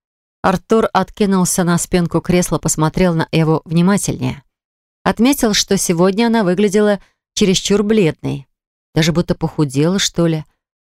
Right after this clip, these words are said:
Форма горничной сидела на ней свободнее, чем раньше.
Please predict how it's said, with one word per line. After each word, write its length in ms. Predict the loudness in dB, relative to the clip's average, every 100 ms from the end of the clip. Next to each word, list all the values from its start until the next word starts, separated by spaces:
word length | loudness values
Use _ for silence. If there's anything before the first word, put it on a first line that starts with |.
| 0
Форма 340 | 2 2 2
горничной 580 | 2 2 0 -2 0 -2
сидела 420 | 0 0 2 2
на 120 | 0
ней 160 | 0 -2
свободнее, 680 | -2 -2 0 0 -2 -4 -2
чем 220 | 0 0
раньше. 480 | 0 -2 -6 -8